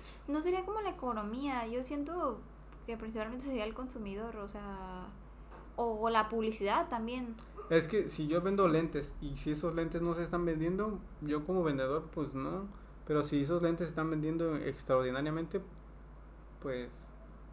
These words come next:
Speaker 2: el consumidor
Speaker 1: Pues
Speaker 2: es el
Speaker 1: bu-,
Speaker 2: que
Speaker 1: pues sí.
Speaker 2: pues
Speaker 1: Es el
Speaker 2: no.
Speaker 1: que decide, yo siento que es
Speaker 2: Sí.
Speaker 1: como decía la serie que estábamos viendo.
Speaker 2: Ajá.
Speaker 1: Que si no, si eso se pudiera aca-, acabar, o sea, la piratería,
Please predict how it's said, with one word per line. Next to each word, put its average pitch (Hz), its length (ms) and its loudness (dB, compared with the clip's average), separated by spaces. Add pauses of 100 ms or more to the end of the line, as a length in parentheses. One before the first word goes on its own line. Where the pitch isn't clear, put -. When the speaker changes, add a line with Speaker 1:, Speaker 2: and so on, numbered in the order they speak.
(520)
Speaker 2:
el 151 80 -6
consumidor 131 580 -6
Speaker 1:
Pues 226 100 0
Speaker 2:
es - 40 -6
el - 80 -4
Speaker 1:
bu-, - 40 -8
Speaker 2:
que 139 220 -8 (240)
Speaker 1:
pues 202 160 -10
sí. - 120 -14 (1120)
Speaker 2:
pues 247 120 0
Speaker 1:
Es - 40 6
el 302 40 0
Speaker 2:
no. 320 80 4
Speaker 1:
que 254 80 4
decide, 226 460 -4
yo 220 120 -6
siento 269 440 -8
que 202 180 -10
es 208 80 -6
Speaker 2:
Sí. 156 160 2 (240)
Speaker 1:
como 302 220 6
decía 294 280 2
la 320 100 0
serie 311 240 -2
que 294 60 -4
estábamos 269 420 0
viendo. 269 300 -2 (1160)
Speaker 2:
Ajá. 165 320 4 (500)
Speaker 1:
Que 247 260 2
si 262 160 0
no, 269 580 4
si 269 560 0 (120)
eso 302 180 2
se 370 100 4
pudiera 269 300 6
aca-, 240 280 4 (120)
acabar, 226 640 6
o 254 100 2
sea, 220 300 2
la 220 180 2
piratería, 226 560 2